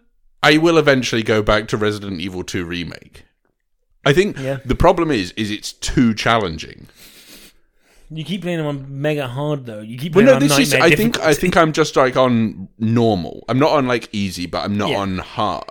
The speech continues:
Speaker 1: I don't even know if there is a settings control on Resident Evil two. Maybe there is, maybe there isn't. But what I'll say is, if you have to empty an entire clip into one zombie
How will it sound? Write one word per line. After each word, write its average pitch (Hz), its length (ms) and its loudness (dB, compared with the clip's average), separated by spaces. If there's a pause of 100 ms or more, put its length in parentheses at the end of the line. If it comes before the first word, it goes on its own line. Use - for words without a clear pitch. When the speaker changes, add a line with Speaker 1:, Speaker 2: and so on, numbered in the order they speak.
(160)
Speaker 1:
I 156 80 2
don't 240 80 0
even 147 160 -2
know 143 120 4
if 123 100 -2
there 98 140 -2
is 104 120 -4
a 80 60 -8
settings 80 480 -10
control 76 520 -10
on 73 280 -14
Resident 76 340 -12
Evil 67 240 -16
two. - 160 -16
Maybe 120 240 -2
there 85 160 -6
is, 78 160 -8
maybe 76 220 -8
there 76 120 -8
isn't. - 320 -14 (440)
But 87 540 -2
what 107 260 0
I'll 90 180 -4
say 87 460 0
is, 90 200 -6 (360)
if 107 120 -2
you 123 180 2
have 127 240 -2
to 104 140 0
empty 104 300 -4
an 85 80 -4
entire 87 400 -2
clip 101 380 -6
into 92 200 -4
one 85 360 -4
zombie 80 560 -8